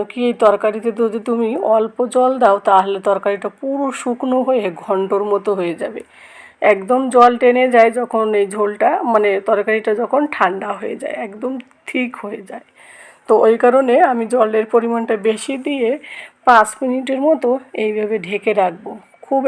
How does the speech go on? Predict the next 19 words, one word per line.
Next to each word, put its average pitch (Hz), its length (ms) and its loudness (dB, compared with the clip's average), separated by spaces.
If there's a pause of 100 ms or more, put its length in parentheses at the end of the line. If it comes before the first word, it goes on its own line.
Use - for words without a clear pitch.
একটা 254 220 -4 (280)
সময় 226 380 0
লাগবে 202 340 -10
না। - 80 -14 (520)
তো 247 60 4 (140)
দেখো, 220 180 6 (120)
পাঁচ 240 160 4 (100)
মিনিট 277 200 -6 (100)
পরে 269 220 2 (160)
আমি 208 140 -6 (100)
ফিরে 208 280 -4 (120)
এলাম। 202 200 -10 (580)
তো 233 80 2 (380)
এবার 220 280 6
আমি 214 180 0
একটু 247 140 -8 (140)
ভালো 226 220 2
করে 262 120 0 (100)
নাড়াচাড়া 240 380 2